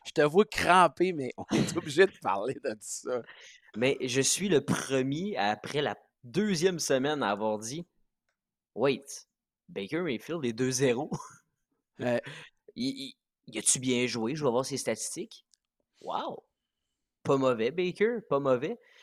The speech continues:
Speaker 2: Puis, on est rendu à la semaine cinq, puis je trouve encore qu'on parle pas tant que ça des Buccaneers. Ils passent <laughs> sous le radar. Puis Baker Mayfield joue vraiment bien. Puis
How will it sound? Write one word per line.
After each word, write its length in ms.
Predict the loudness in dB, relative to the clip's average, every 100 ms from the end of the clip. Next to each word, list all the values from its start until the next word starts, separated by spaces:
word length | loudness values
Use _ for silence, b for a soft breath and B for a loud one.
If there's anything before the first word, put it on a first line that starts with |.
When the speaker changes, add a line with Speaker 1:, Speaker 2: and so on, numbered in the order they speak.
| b
Speaker 2:
Puis, 340 | -6 -4 -4 -6 _ _ _ _ _ -6
on 20 |
est 120 | -2
rendu 160 | 0 0
à 60 | 0
la 60 |
semaine 280 | -2 -2 -2
cinq, 380 | -2 -4 -6 -8
puis 120 | -6
je 40 | -6
trouve 240 | -4 0
encore 640 | 2 0 -2 -2 -2 -6
qu'on 220 | -4 -6 -2
parle 280 | -2 -2 -2
pas 120 | -2 -2
tant 260 | -4 -4 -2
que 120 | -6
ça 240 | 0 2 2
des 120 | -2
Buccaneers. 760 | -2 -2 0 -2 -2 -2 -6 -12 b b b
Ils 140 | -6
passent 340 | -2 -2 -2 -2 0
<laughs> 60 | 4
sous 80 | 4
le 100 | 4 4
radar. 520 | 2 4 0 -2 -6 B B
Puis 140 | -14 -2
Baker 420 | 0 0 -2 -2
Mayfield 460 | -2 -4 -2 -2 -2
joue 440 | -4 -6 -6 -6 b b b _ _ _
vraiment 800 | -16 -10 -8 -2 0 2 0 -2
bien. 280 | -4 -4 -4 -8 b -12
Puis 240 | -10 -12